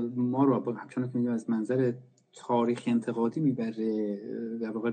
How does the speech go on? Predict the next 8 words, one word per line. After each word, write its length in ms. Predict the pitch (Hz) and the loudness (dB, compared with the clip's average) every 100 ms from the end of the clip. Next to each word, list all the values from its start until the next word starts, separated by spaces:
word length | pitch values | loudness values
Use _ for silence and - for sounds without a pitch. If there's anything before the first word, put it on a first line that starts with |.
| 131 | -2
نکاتی 420 | 123 - 135 131 | -4 0 -2 2
رو 120 | 127 | 2
روشن 340 | 113 113 117 | 2 0 -2
می‌کنه 720 | 113 113 - 117 143 127 120 113 | -2 -2 -2 2 4 4 0 -2
در 100 | 110 | -6
مورد 260 | 110 110 104 113 107 107 _ _ _ _ _ _ _ _ _ _ _ _ _ _ _ _ _ _ - _ | -6 -8 -8 -8 -8 -10 _ _ _ _ _ _ _ _ _ _ _ _ _ _ _ _ _ _ -20 _
قسمت‌های 400 | - - 120 120 | -12 -8 -8 -2
مختلف 400 | 117 - 117 113 | -2 -2 -8 -8